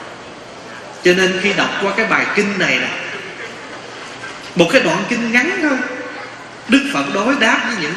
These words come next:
thanh niên, thì Pháp Hòa mới nhận ra lời của Phật dạy không có sai. Mất mình là mất tất cả.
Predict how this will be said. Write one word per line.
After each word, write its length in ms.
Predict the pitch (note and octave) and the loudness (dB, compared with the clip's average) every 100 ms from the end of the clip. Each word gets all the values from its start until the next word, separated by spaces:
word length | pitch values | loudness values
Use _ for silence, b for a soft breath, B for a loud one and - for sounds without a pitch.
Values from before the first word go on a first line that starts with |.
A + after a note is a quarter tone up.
| G#3+ | -4
thanh 180 | G#3 | -4
niên, 160 | G#3 G#3 G#3 - - - - - - - - - - | -2 -4 -6 -10 -12 -14 -14 -14 -14 -14 -16 -14 -2
thì 140 | C#3 - | 0 2
Pháp 140 | F3 D#3 | 0 0
Hòa 160 | C#3 A#2+ | 0 0
mới 140 | D#3+ | 0
nhận 380 | E3+ C3 D#3 D#3+ | 0 0 -2 -2
ra 160 | E3+ E3+ - - - - - - - - - - - - | -2 -4 -8 -10 -10 -12 -14 -16 -16 -16 -16 -14 -10 0
lời 300 | D3+ C3+ B2 E3+ | 2 4 2 0
của 60 | |
Phật 180 | E3+ C#3 - | -2 -2 0
dạy 180 | C#3 D#3 | 2 2
không 100 | G3 | -2
có 80 | A3 | -4
sai. 320 | - G3+ G#3 G#3 G#3 - - - - - - - - - - - - - - - - - - - - | -2 0 0 -2 -4 -8 -10 -12 -12 -14 -14 -14 -14 -16 -16 -14 -14 -14 -14 -14 -16 -16 -16 -16 -6
Mất 160 | D3 - - | 0 2 2
mình 120 | D#3+ C3 A#2+ | -2 -2 -4
là 100 | G#2+ | -4
mất 120 | A2 - | -6 -6
tất 80 | F#3 - | -8 -6
cả. 80 | - | -8